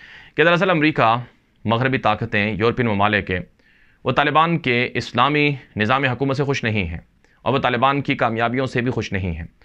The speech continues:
उनको लगता है कि अगर तालिबान का ये निज़ाम हुकूमत बहुत ज़्यादा स्ट्रॉन्ग हो गया तो पूरी मुस्लिम दुनिया में फिर इस निज़ाम हुकूमत को इम्प्लीमेंट करने की आवाज़ें उठेंगी, जिससे मगरबी जमहूरी निज़ाम को ख़तरा होगा और फिर मगरबी इस्तेमारी गारतगर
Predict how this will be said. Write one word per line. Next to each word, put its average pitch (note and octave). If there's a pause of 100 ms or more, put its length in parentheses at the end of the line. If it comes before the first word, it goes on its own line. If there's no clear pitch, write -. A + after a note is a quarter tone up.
(180)
उनको C3+
लगता D3+
है A2+
कि C#3
अगर B2+
तालिबान A#2+
का B2+
ये A#2
निज़ाम A#2
हुकूमत A#2
बहुत G2+
ज़्यादा A#2+
स्ट्रॉन्ग C3
हो A2
गया F#2+ (480)
तो A2+
पूरी D3
मुस्लिम C3+
दुनिया B2+
में G#2 (260)
फिर B2+
इस B2+
निज़ाम A#2+
हुकूमत B2 (600)
को B2
इम्प्लीमेंट D3
करने A#2+
की A#2
आवाज़ें A2
उठेंगी, G#2 (220)
जिससे A2+ (300)
मगरबी C3
जमहूरी A#2+
निज़ाम A2+
को B2
ख़तरा A#2
होगा F2 (600)
और A#2+
फिर C3 (140)
मगरबी B2+
इस्तेमारी A#2
गारतगर A2+